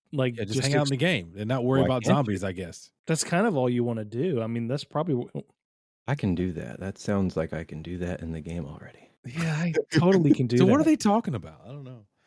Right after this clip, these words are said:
Speaker 1: I don't
Speaker 2: And
Speaker 1: know.
Speaker 2: apparently, uh, the last one says, "Where are all the guns in Dying Light two?" Does that mean you guys don't have guns? You just got bats with nails in it?
Speaker 1: Well, that's a little spoilery, but, you know, it, it, I,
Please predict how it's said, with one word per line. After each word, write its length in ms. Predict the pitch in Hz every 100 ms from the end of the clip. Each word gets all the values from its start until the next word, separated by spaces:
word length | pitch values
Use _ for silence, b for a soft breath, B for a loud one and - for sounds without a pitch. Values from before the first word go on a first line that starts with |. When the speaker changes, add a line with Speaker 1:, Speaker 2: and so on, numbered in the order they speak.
| _ -
Speaker 1:
I 40 |
don't 80 | 120
Speaker 2:
And 100 | 117
Speaker 1:
know. 60 | 113
Speaker 2:
apparently, 600 | - 190 240 226 226 202
uh, 220 | 170 160
the 140 | 143
last 420 | 139 151 196 190 -
one 240 | 180 165
says, 320 | - 156 135
"Where 240 | 110 156 175
are 80 |
all 160 | 147 143
the 140 | 135
guns 480 | 104 110 113 90 82
in 100 | 90
Dying 260 | 87 92 90
Light 200 | 90 87
two?" 240 | 95 85 - _ _
Does 100 | 98
that 80 | 104
mean 140 | 110
you 100 | 107
guys 280 | 113 107 101
don't 100 | 107
have 160 | 107
guns? 260 | 90 104 110
You 60 | 98
just 180 | 101
got 220 | - 101 87
bats 320 | 104 104 -
with 100 | 95
nails 300 | 101 104 110
in 100 | 120
it? 120 | 120 _ _ _ _ -
Speaker 1:
Well, 140 | 147
that's 180 | 285 -
a 60 | 233
little 640 | 127 113 127 160 175 120
spoilery, 720 | 110 - 113 107 104 104 104 143
but, 160 | 127 - -
you 140 | 156
know, 220 | 113 104
it, 100 | 120 123
it, 220 | 143 139 -
I, 200 | 160